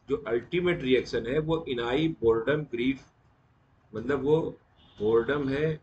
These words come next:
और अब जो है कुछ इनाई टीडियम एक वर्ड बोलते हैं, इनाई बोरडम, मतलब कि अब जैसे बोर, bore हो चुके हैं। तो यहाँ पे सफ़ेद हो रहा, graying होना,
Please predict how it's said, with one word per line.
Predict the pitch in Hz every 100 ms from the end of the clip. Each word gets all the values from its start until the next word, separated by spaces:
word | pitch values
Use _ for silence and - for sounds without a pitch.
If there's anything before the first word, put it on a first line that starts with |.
| -
और | 110 - 123 147 -
अब | 110 127 -
जो | 123 117
है | 127 147 - - _ _ _ _ _
कुछ | - - - _ - _ _ _ _ _ _ 113
इनाई | 120 131
टीडियम | 131 127 131 139
एक | 131
वर्ड | 135 131
बोलते | 131 131 135
हैं, | 131
इनाई | 127
बोरडम, | 110 107 101
मतलब | 98 - 120 139 -
कि | 147
अब | - 135 - _ _ _ _ _ _ _ _ - - -
जैसे | 131 147
बोर, | 156 110 - 131 135 - - _ _ _ _ _ _ _ -
bore | 113 123 113
हो |
चुके | - - -
हैं। | - - - - - - - - - -
तो | 131
यहाँ | 123 123 143 143
पे | 160 160 -
सफ़ेद | - - - 117 135
हो | 135
रहा, | 135 135 135 - _ - - _ _ _
graying | 104 110 127 127
होना, | 127 127 131